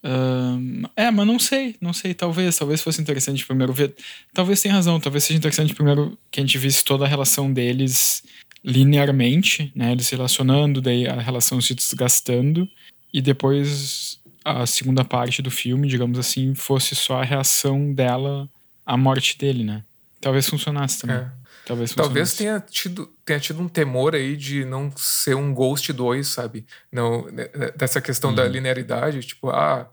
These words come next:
Speaker 2: vamos procurar nossa, na-, tem que procurar nossa própria personalidade, então vamos fazer uma coisa não linear,
Speaker 1: É.
Speaker 2: porque senão vai ficar muito parecido com Ghost.
Speaker 1: Sim.
Speaker 2: Sabe? Talvez tenha rolado isso, mas eu também eu tô supondo aqui.
Speaker 3: É, pra mim, assim, eu diria que faria sentido manter não linear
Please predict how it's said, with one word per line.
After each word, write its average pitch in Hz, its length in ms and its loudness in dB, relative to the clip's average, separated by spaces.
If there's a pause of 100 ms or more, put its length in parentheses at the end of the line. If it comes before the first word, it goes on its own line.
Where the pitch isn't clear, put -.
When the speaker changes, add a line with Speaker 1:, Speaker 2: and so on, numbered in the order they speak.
(220)
Speaker 2:
vamos 131 360 -4
procurar 139 400 -2
nossa, 143 280 -4
na-, 127 180 -4 (220)
tem 143 120 -6
que 139 60 -12
procurar 135 340 -4
nossa 135 240 -4
própria 143 340 -2
personalidade, 135 880 -2
então 139 220 -8
vamos 139 180 -6
fazer 139 220 -4
uma 135 160 -4
coisa 135 560 -4 (160)
não 135 160 -4
linear, 127 400 2
Speaker 1:
É. - 40 0
Speaker 2:
porque 117 160 -8
senão 139 200 -4
vai 139 80 -2
ficar 143 160 -4
muito 143 420 -2
parecido 143 380 -4
com 147 180 -8
Ghost. 131 480 -6 (400)
Speaker 1:
Sim. 123 260 -2
Speaker 2:
Sabe? 113 240 -8 (120)
Talvez 127 480 -2
tenha 139 180 -4
rolado 135 320 -2
isso, 139 160 -8
mas 120 100 -10
eu 117 60 -12
também 123 240 -10
eu 123 100 -6
tô 127 220 -8
supondo 131 540 -8
aqui. - 200 -14 (260)
Speaker 3:
É, 185 180 0
pra 104 180 -4
mim, 113 180 -2
assim, 196 200 -2
eu 113 80 -2
diria 110 200 -2
que - 140 -8
faria 165 240 0
sentido 196 420 0
manter 156 400 0
não 151 200 2
linear 143 540 2